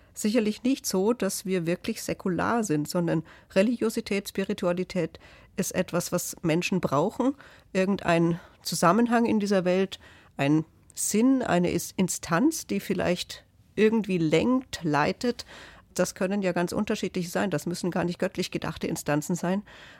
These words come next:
Aber dass hier irgendein, ein Sinn dabei ist und wenn es die Evolution ist,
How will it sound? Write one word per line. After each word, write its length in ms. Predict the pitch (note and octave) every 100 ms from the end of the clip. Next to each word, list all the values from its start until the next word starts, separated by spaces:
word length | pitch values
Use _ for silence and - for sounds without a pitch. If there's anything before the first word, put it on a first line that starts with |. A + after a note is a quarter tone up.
| -
Aber 260 | F#3 F3 E3+
dass 220 | F3 -
hier 240 | - F#3+
irgendein, 580 | - G#3 A3+ E3 E3+ F3
ein 220 | - D#3+
Sinn 260 | D#3+ G3+ A3+
dabei 340 | G3+ D3+ D#3
ist 120 | G#3+
und 140 | G3+ F#3
wenn 140 | F#3
es 120 | C#4
die 120 | - -
Evolution 540 | D#3 D#3+ D#3 D3+ D#3
ist, 200 | A3+ -